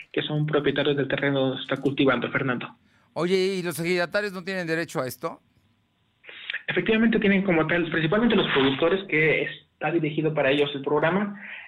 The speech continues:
Speaker 1: eh, únicamente con todos los requisitos que mencioné, Fernando.
Speaker 2: Porque habla de propietarios de terrenos, esos, pero también constancia de posesión, que eso es los ejidatarios y los comuneros, o sea que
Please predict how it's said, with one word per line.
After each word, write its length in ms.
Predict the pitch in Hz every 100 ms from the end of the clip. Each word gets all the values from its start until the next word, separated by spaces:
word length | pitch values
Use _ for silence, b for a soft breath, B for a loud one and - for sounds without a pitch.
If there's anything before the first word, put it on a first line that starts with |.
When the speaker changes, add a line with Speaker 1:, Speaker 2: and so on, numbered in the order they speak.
| -
Speaker 1:
eh, 140 | 151
únicamente 480 | 160 151 147 156 165
con 140 | 139
todos 180 | 156 156
los 120 | 147
requisitos 400 | 143 - 151 147
que 60 | 147
mencioné, 320 | 135 139 131
Fernando. 520 | 131 131 123 - - - _ _ b b b b b b b b b _
Speaker 2:
Porque 380 | 147 131 165 165
habla 260 | 196 208 208
de 220 | 185 170
propietarios 560 | 156 139 147 175 175 165
de 80 |
terrenos, 460 | 151 180 233 214 117
esos, 680 | 98 - - 104 101 - - -
pero 160 | 156 131
también 260 | 127 143
constancia 480 | 143 123 139 135 147
de 120 | 127
posesión, 680 | - 131 147 131 208 240 190
que 420 | 127 113 110 117
eso 160 | 120 127
es 120 | 117
los 200 | 123 -
ejidatarios 520 | 101 110 104 135 131
y 40 | 127
los 140 | 95
comuneros, 580 | - 92 90 139 190 113
o 60 | 101
sea 140 | 117
que 180 | 120